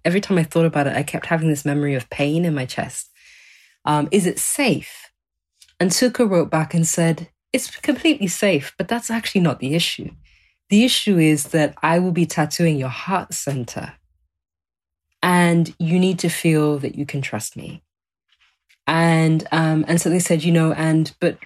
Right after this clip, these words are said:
rest assured that I will, I will keep you safe,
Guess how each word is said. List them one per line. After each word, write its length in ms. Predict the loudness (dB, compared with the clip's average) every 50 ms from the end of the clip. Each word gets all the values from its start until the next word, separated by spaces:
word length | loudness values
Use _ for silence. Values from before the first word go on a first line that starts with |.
| _ -2
rest 240 | 0 0 0 0
assured 380 | -2 -2 -2 0 0 0 0 0
that 120 | 0 0
I 180 | 0 2 2 2
will, 500 | 2 2 2 2 2 2 0 -2 -4 -8 _ _ _ _ _ _ _ _ _ _ _ _ _ _ _ _ _ -2
I 140 | 0 2
will 200 | 2 2 2 0
keep 300 | -2 -2 -4 -6 -6 -6
you 80 | -6 -6
safe, 440 | -2 0 0 0 0 -2 -4 -8